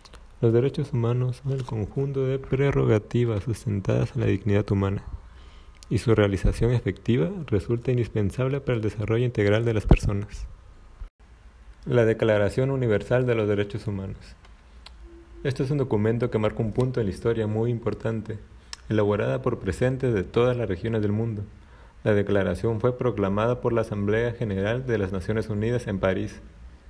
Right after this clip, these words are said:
el diez de diciembre de mil novecientos cuarenta y ocho. Eso estableció por primera vez que los derechos humanos deben protegerse en el mundo entero. Los derechos humanos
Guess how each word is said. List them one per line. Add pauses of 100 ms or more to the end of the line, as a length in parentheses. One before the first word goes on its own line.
(300)
el
diez
de
diciembre
de
mil
novecientos
cuarenta
y
ocho. (1300)
Eso
estableció
por
primera
vez (180)
que
los
derechos
humanos
deben
protegerse
en
el
mundo
entero. (2500)
Los
derechos
humanos